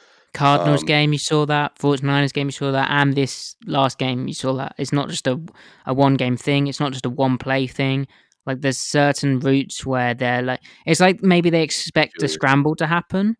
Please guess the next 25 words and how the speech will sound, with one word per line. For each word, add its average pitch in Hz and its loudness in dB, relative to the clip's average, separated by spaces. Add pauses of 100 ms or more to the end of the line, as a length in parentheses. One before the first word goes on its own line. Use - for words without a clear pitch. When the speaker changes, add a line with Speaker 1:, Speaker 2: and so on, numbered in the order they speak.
Speaker 1:
like, 143 -2
and 143 4
then 135 4
they're 135 2
gonna 135 0
have 123 2
to 131 -4
break 135 0
back 143 0
the 139 -6
other 131 -2
way. 131 0
So 151 -8
they're 135 -2
like, 131 0 (320)
"Yeah, 247 0
I'm 180 -2
just 170 -8
gonna 151 -2
Speaker 2:
Right. 135 -4
Speaker 1:
jog 139 2
across 131 -4
on 123 -4
this 120 -8
dig." 123 -12